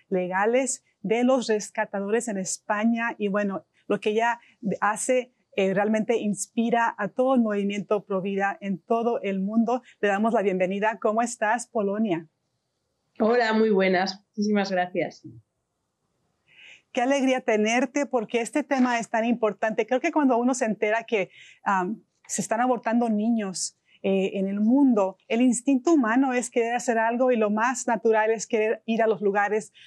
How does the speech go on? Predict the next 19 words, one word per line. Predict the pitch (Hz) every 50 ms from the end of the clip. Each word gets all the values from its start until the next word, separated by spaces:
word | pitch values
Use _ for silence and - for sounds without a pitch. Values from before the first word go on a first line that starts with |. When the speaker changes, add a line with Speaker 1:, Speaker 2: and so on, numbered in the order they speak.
| - _ -
Speaker 1:
donde | 226 208 240 240 247 247 240 233 240 226 220 _ _ _
están | - 214 202 - 226 214 220 226 - -
asesinando | 214 214 208 - 202 190 - 196 196 196 202 208 208 214 214 202 202 208 208 - _ _ _ -
a | 190 196
esos | - - 208 190
bebés, | 180 185 180 185 190 196 190 - - _ -
donde | 202 190 220 233 240 247 220 226 214
están | 208 - - 208 214 220 - -
engañando | 208 196 196 185 185 180 185 190 196 202 220 240 240 226 214 190 190
a | 190
esas | 196 190 - 220 208 202 - -
mujeres. | 202 190 190 185 160 - - - - 208 202 202 202 196 196 196 - - - - - -
Y | 226 233
bueno, | 220 233 240 247 240 226 226
tú | - 240 226
tienes | - 247 247 240 247 254 254 240 - _ _ _ -
una | 202 226 240 233
trayectoria | 233 220 208 196 - - 220 220 240 233 233 -
tan | - 247 254 254 262 269 262 - -